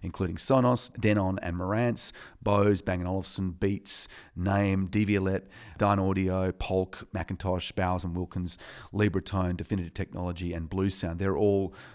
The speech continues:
signed on to be part of this, and, and actually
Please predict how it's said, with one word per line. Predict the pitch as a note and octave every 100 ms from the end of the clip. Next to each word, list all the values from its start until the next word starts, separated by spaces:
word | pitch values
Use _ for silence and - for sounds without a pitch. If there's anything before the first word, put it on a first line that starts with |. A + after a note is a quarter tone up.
| -
signed | - G#2+ F#2 F#2
on | F2+ F2+
to | - G2 F2
be | F2
part | F2 G#2+ G#2+
of | G2+
this, | A2 F#2
and, | F#2+
and | G2+ G2
actually | G#2+ - G#2